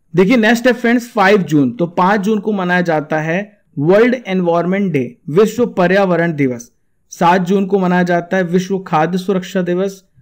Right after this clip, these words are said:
आठ जून को मनाया जाता है मस्तिष्क ट्यूमर दिवस।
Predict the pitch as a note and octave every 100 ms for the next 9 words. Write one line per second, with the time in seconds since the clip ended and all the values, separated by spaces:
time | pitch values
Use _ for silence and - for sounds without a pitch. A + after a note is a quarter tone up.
0 | _ _ _ D#3+ F#3+ A3+ A#3+ G3 G#3+ G3
1 | F#3+ E3+ E3 D3+ C#3+ C3 D3 D3 F#3 F#3+
2 | _ _ - D#3 F#3 F3+ - A#3+ - B3+
3 | A#3 G#3 F#3 F3+ E3+ D3 A#2+ G#2 -